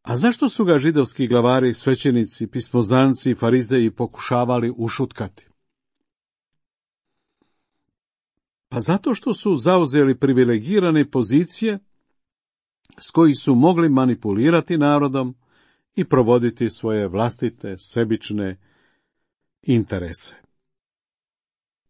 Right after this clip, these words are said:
U tim interesima su podložili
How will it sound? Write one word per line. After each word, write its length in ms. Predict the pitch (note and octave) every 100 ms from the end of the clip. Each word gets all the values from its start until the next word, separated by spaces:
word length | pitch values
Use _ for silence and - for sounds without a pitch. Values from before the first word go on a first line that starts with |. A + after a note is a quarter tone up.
| _ _ _ _ _ _ _ _ _ _
U 120 | C#3 B2+
tim 340 | A#3 B3 G#3+
interesima 960 | E3 F#3 F#3 F3+ E3+ - F3 D#3 D3+ C#3
su 300 | - - D3
podložili 840 | - C3 A#2 D#3+ D#3 F3 D3 C#3+